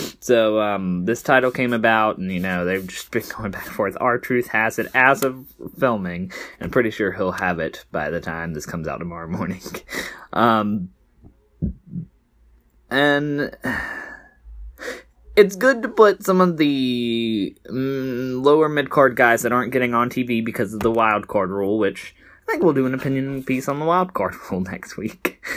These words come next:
That's gonna get pretty, um, pretty out there. Um, <laughs> um, so yeah, we're gonna, uh, <sighs> I suppose. Yeah, that's, that's the only thing I can do.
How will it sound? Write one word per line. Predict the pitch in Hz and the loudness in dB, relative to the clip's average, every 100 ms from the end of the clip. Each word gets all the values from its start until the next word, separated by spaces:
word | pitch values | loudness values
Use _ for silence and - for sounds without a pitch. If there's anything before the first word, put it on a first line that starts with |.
| - - | -6 -2
That's | 170 | -2
gonna | - 78 | -2 -4
get | 78 80 _ | -2 -4 _
pretty, | 143 151 143 | -2 2 2
um, | 135 127 123 123 120 - _ - - _ - | 2 2 -2 -4 -8 -10 _ -18 -18 _ -4
pretty | 143 143 147 147 | -2 2 2 4
out | 151 151 - | 4 2 0
there. | 82 - 143 | -4 0 4
Um, | 143 135 139 - - - - - _ _ | 6 4 0 -6 -10 -10 -16 -20 _ _
<laughs> | - - - - - _ 165 | -20 -18 -18 -20 -20 _ 6
um, | 175 170 170 - | 8 6 0 0
so | 214 | 2
yeah, | 208 220 | 8 8
we're | 131 147 | 8 4
gonna, | 185 180 | 4 2
uh, | - 160 156 135 113 104 - _ _ - - _ - - | 4 4 6 4 2 -2 -8 _ _ -20 -20 _ -14 -10
<sighs> | - - - - - - - - | -8 -8 -10 -12 -12 -14 -16 -12
I | - | -8
suppose. | - 113 - 62 64 - - - - - - - - - - - - - | -2 -4 -4 -10 -10 -12 -18 -20 -20 -20 -20 -20 -18 -16 -16 -16 -16 0
Yeah, | 131 107 92 95 113 | 4 4 4 0 -2
that's, | - - | -4 -8
that's | 120 120 - | -4 -4 -2
the | |
only | 98 90 | -2 -2
thing | 90 78 | -6 -8
I | 80 | -8
can | 82 80 | -8 -8
do. | 71 76 73 | -6 -8 -10